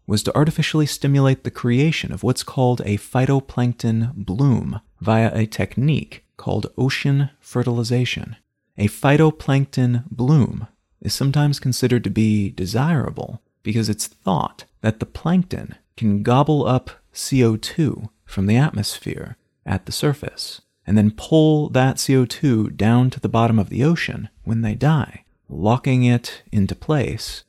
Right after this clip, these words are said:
for potentially a very long time. This, it was posited, would also help the Haida with their salmon problem, as the fish populations would have more plankton to eat, and thus would increase in number. For his part,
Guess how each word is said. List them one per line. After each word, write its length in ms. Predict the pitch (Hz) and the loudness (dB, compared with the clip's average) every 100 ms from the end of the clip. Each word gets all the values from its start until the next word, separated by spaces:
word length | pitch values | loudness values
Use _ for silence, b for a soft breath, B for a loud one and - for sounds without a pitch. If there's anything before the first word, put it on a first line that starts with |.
| _ | _
for 300 | _ - 98 | _ -2 -2
potentially 500 | 92 - 196 208 - | -2 0 0 2 0
a 80 | - | -2
very 240 | 104 127 123 | 2 2 2
long 300 | 110 104 104 | 2 0 0
time. 480 | - 156 98 98 - _ _ _ _ | -2 -2 -2 -8 -20 _ _ _ _
This, 800 | - 98 170 - 117 - - - - | -6 2 2 2 -4 -10 -14 -18 -12
it 160 | - - | -6 -4
was 160 | 82 | -4
posited, 640 | - - - - - 73 127 _ _ | -6 -6 -6 -8 -8 -10 -10 _ _
would 120 | - | 2
also 360 | 127 143 - 120 | 2 2 0 2
help 280 | 120 120 | 2 0
the 240 | - 101 92 | -2 -2 0
Haida 640 | 101 151 170 - - - _ _ | -2 0 0 0 -6 -12 _ _
with 140 | 95 | -2
their 100 | 104 | -2
salmon 460 | 104 - 175 165 - | 0 2 4 4 2
problem, 480 | - - - - - _ _ | -6 -8 -10 -14 -16 _ _
as 160 | 90 - | -8 -8
the 80 | |
fish 260 | - 160 - | -4 -4 -2
populations 720 | - 143 147 139 135 135 127 | -4 0 2 2 2 0 -2
would 100 | 101 | 0
have 140 | 110 107 | 0 2
more 260 | 113 110 | 2 2
plankton 720 | 113 - 160 170 - - - - _ _ | 0 -4 0 0 -2 -10 -10 -14 _ _
to 220 | - - | -14 -6
eat, 320 | 165 - - - _ _ - | -6 -6 -10 -20 _ _ -2
and 360 | 101 101 85 | 2 2 2
thus 640 | 127 147 104 - - - - - | 2 2 0 -6 -12 -16 -20 -4
would 160 | 120 | 0
increase 400 | 123 120 - - | 0 0 -4 -4
in 140 | 107 120 | -2 2
number. 440 | 156 127 - - _ _ _ _ | 4 2 -4 -14 _ _ _ _
For 140 | _ 104 | _ 0
his 240 | 156 202 | 4 2
part, 440 | - - - - | 0 -8 -8 -12